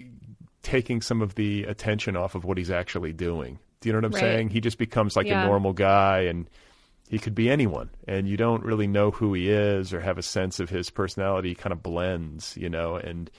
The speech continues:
Speaker 2: Mm-hmm.
Speaker 1: it's a way of, like, diminishing the threat at a, like, a, you know, visual slash symbolic level. So I was like, "Oh, maybe that's, like, part of the strategy." It's not just, like,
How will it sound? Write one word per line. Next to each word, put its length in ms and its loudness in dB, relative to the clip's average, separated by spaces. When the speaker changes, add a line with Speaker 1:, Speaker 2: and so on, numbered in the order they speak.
Speaker 2:
Mm-hmm. 380 -4
Speaker 1:
it's 120 0
a 60 2
way 220 6
of, 140 4
like, 200 2
diminishing 580 -2
the 180 -2
threat 520 0
at 140 -8
a, 160 -4
like, 180 -12
a, 240 -4
you 120 -10
know, 100 -6
visual 500 -2
slash 380 -4
symbolic 540 -2
level. 400 -8
So 400 -4
I 80 -14
was 100 -12
like, 180 -10
"Oh, 140 -2
maybe 220 -2
that's, 180 -4
like, 100 -6
part 200 -6
of 60 -8
the 60 -8
strategy." 840 -6
It's 180 -12
not 200 0
just, 280 -4
like, 480 -4